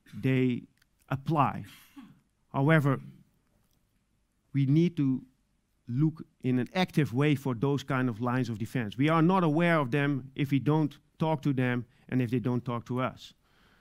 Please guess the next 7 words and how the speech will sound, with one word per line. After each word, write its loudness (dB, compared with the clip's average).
Regarding 8
the, 6
the, 2
the 0
fire 6
suppression 2
activities, 0